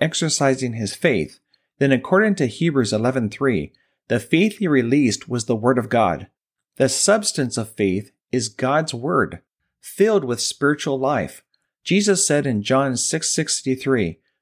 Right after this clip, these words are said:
"The words I have spoken to you are spirit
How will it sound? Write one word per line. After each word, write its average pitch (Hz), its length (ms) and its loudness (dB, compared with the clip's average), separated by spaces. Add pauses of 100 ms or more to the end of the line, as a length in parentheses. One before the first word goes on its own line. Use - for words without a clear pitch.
(120)
"The 120 100 0
words 165 480 2
I 127 80 0
have 117 140 -2
spoken 165 500 0
to 165 140 -4
you 170 240 -2
are 110 180 0
spirit - 640 0